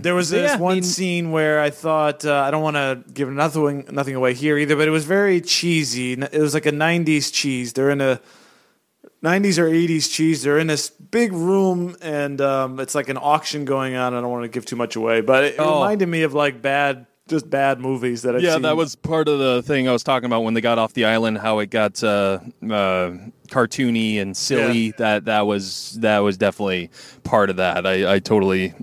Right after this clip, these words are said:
Speaker 2: am on the same page with you there.
Speaker 1: At least they changed the setting a bit 'cause they went to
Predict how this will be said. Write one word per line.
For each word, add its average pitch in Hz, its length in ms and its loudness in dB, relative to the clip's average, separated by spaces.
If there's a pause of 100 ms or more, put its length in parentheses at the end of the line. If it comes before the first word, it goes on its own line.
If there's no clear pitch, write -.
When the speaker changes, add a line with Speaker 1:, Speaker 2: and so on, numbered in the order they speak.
Speaker 2:
am 98 600 -4 (480)
on 120 180 2
the 107 80 -2
same 110 240 0
page 104 240 0
with 104 160 -2
you 101 60 0
there. 98 320 2 (220)
Speaker 1:
At 226 100 2
least 311 220 0
they 226 120 0
changed 175 520 -2
the 139 80 -6
setting 156 500 0
a 147 80 -8
bit 170 340 0 (200)
'cause 127 160 -6
they 139 80 2
went 147 240 4
to 139 60 0